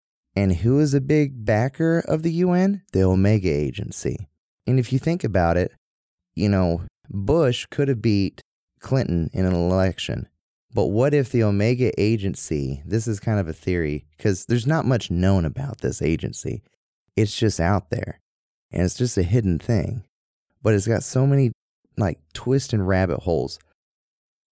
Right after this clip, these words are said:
But what if they r-, they basically rigged the election for Clinton to win against Bush? Because if you look at the stats, Bush should have won. But instead of being part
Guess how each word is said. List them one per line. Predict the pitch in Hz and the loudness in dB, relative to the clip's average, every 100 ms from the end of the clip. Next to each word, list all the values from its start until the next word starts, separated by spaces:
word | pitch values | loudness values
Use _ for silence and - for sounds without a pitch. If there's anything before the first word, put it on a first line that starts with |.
| _ | _
But | 110 | -2
what | 87 113 156 | 0 2 2
if | 139 | 2
they | 139 135 | 2 2
r-, | 107 107 - | 0 -4 -4
they | 113 117 | 0 0
basically | 120 123 120 - 110 110 101 90 | 2 2 2 0 2 2 4 2
rigged | 76 107 117 | 2 0 2
the | 117 | 2
election | 98 87 95 104 - 78 71 - _ | 4 4 2 0 -2 -2 -2 -6 _
for | - 92 | -4 -4
Clinton | - 110 - 92 | -2 -2 0 0
to | - | 0
win | 87 85 | 0 0
against | 76 76 67 - | 0 -2 -4 -4
Bush? | 69 71 - | -2 -2 -4
Because | - 98 117 107 87 - _ _ _ _ _ _ _ | -4 -2 2 0 -2 -12 _ _ _ _ _ _ _
if | 110 101 | -2 0
you | 117 | 0
look | 143 | 0
at | 143 | -2
the | 123 | -4
stats, | - 107 78 - - - _ _ _ _ | -2 0 0 -2 -8 -18 _ _ _ _
Bush | - 127 | -2 -2
should | 135 - | 0 0
have | 123 | 0
won. | 104 95 - - _ _ _ _ _ _ _ _ _ | 0 -2 -2 -8 _ _ _ _ _ _ _ _ _
But | 113 127 104 - _ _ - | -2 0 0 -2 _ _ -6
instead | 90 85 - 127 139 | -4 -4 -2 0 2
of | 120 98 - - - 85 | 2 2 -2 -14 -10 -2
being | 101 110 107 95 | 0 2 2 0
part | - 107 104 - | -2 0 0 -2